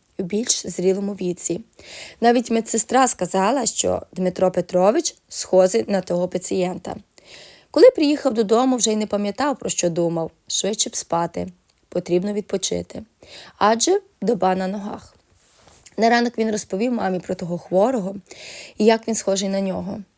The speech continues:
А Лідія Іванівна замислилась. Так мало людей, схожих між собою. Але Дмитра попросила, щоб поїхати глянути на того чоловіка. Коли зайшла в палату, вона зрозуміла, що перед нею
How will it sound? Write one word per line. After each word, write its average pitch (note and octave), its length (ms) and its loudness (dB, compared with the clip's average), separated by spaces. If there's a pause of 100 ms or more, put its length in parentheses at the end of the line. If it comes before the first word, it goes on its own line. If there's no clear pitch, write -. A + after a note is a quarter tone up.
(320)
А G3+ 100 -4
Лідія G3 380 0
Іванівна A3 680 -2 (200)
замислилась. - 880 -4 (1120)
Так A3+ 360 2
мало B3 360 4
людей, A3+ 420 4
схожих G3 420 2
між G3 140 -2
собою. F3+ 600 0 (420)
Але F#3+ 260 4
Дмитра F3 380 0
попросила, G#3 720 4 (220)
щоб - 240 2
поїхати A#3 500 0
глянути F#3 380 -2
на F#3 80 0
того F3+ 260 -2
чоловіка. F#3+ 640 -2 (760)
Коли F#4+ 200 8
зайшла C#4+ 320 4
в C#4 80 2
палату, A#3 440 4
вона F#3+ 180 0
зрозуміла, F#3+ 680 -2
що - 220 -2
перед F3+ 320 -6
нею G#3 340 0